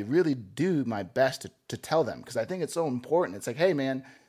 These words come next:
just so you know, you said something two weeks ago that really made an impact on me.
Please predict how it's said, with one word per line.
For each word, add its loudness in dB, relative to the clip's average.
just 0
so -2
you 2
know, 4
you 0
said 2
something -2
two -2
weeks -2
ago 0
that 2
really 0
made 0
an -4
impact -4
on -6
me. -6